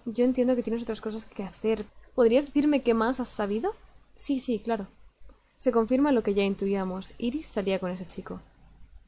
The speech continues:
¿Cómo puedes estar seguro? Porque he leído los mensajes, ¿qué te creías? Pff, eso es algo privado.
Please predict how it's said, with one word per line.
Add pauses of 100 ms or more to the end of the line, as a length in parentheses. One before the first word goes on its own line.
(100)
¿Cómo
puedes
estar
seguro? (640)
Porque
he
leído
los
mensajes,
¿qué
te
creías? (320)
Pff, (140)
eso
es
algo
privado.